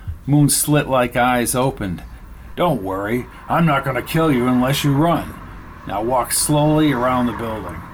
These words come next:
"How do you know your other version of yourself from the future was telling the truth?" Moon paused and tightened his brow as he escorted them away from the front entrance.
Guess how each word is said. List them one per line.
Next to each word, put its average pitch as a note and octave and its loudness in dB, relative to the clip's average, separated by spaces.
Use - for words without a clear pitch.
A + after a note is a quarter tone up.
"How D3+ 2
do F#3 4
you F#3 2
know E3+ 6
your C#3+ 4
other D3+ 4
version D3+ 2
of A2 -2
yourself C#3 0
from B2 -2
the A#2+ -2
future E3 2
was A2 -2
telling C3+ 0
the A2+ 0
truth?" D#3 2
Moon D3+ 4
paused C#3+ 2
and A2+ -4
tightened C#3+ 0
his A#2 -4
brow C3 2
as G#2+ -4
he A#2 -2
escorted C3 0
them A#2 2
away A#2+ 0
from A2+ -6
the G2+ -8
front A#2+ 0
entrance. A2 -4